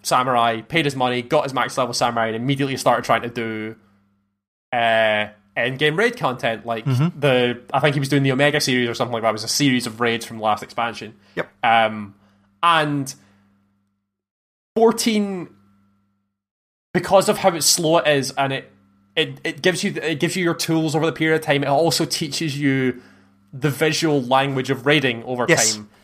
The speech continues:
Speaker 1: So it teaches you what a stack marker looks like, it teaches you what a ground target looks like, it teaches
Speaker 2: Yep.
Speaker 1: you what, if someone has the, like, four arrows pointing out of them, what does that mean? Like, it teaches you all this stuff over time. And he jumps into endgame content,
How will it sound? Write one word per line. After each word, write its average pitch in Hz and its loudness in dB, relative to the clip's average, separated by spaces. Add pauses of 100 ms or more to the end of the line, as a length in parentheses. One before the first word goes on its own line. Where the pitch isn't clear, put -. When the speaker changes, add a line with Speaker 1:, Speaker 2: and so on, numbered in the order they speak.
Speaker 1:
So - -2
it 147 -6
teaches 175 -2
you 160 2
what 127 0
a - -8
stack 175 2
marker 123 -2
looks 110 -6
like, 113 -6
it 123 -8
teaches 135 -6
you 131 -4
what 120 0
a 135 0
ground 160 4
target 127 2
looks - -6
like, 113 -4
it 131 -4
teaches 131 -6
Speaker 2:
Yep. 131 -4
Speaker 1:
you - -20
what, 120 0 (340)
if 147 2
someone 160 2
has 143 2
the, 135 0
like, 131 0
four 143 2
arrows 143 2
pointing 131 -2
out - -4
of 123 -4
them, 127 -2
what 131 2
does 135 -2
that 175 4
mean? 120 -4
Like, 110 -4
it 151 -6
teaches 196 -2
you 160 2
all 135 8
this 127 0
stuff 135 -2
over 120 -6
time. 113 -4 (680)
And 143 2
he 208 0 (420)
jumps 202 2
into 185 0
endgame 156 0
content, 131 0